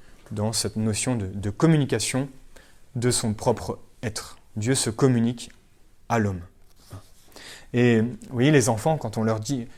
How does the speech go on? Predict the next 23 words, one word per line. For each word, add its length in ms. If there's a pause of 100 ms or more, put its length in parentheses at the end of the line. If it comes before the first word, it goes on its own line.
(360)
Qu'est-ce 180
que 100
c'est 180
Dieu ? » 260 (380)
Ils 80
disent, « 300 (240)
C'est 160
le 60
Créateur. » 640 (640)
Eh 20
ben, 100
c'est 140
parfait, 360
vous 80
voyez. 200 (600)
Parce 180
que 80
pour 320
eux, 80 (160)
dans 100
ce 140
mot « 160
Créateur », 480